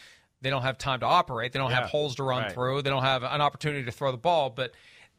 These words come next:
Speaker 1: how that offensive line performs, that they're kind of trying to retool on the fly, I think that's gonna go a long way toward allowing Dak Prescott and company to fully unlock the potential of the offense. But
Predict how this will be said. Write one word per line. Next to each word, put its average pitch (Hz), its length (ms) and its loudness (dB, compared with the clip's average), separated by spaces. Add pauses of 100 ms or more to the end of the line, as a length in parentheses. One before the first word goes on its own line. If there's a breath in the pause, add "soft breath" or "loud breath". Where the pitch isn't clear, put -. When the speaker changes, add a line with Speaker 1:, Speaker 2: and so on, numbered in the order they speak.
Speaker 1:
how 254 180 6
that 247 160 8
offensive 190 420 4
line 156 280 4
performs, 165 500 2
that 151 120 -8
they're 147 220 0 (340 soft breath)
kind 190 260 -2
of - 80 -10
trying 175 320 -2
to 151 40 -6
retool 160 480 -4
on 156 180 2
the 139 60 -6
fly, 147 480 0
I 156 60 0
think 151 180 -8
that's 147 180 -2
gonna 147 160 -8
go 135 160 0
a 131 40 -2
long 131 220 -6
way 131 140 -6
toward 131 460 -8
allowing 147 540 -2
Dak 131 260 -2
Prescott 131 380 -4
and 113 100 -16
company 127 400 -8
to 120 60 -10
fully 147 380 -6
unlock 123 540 -2 (420 soft breath)
the 135 60 -6
potential 127 480 -6
of 117 60 -12
the 123 80 -6
offense. 104 480 -4
But 139 280 -2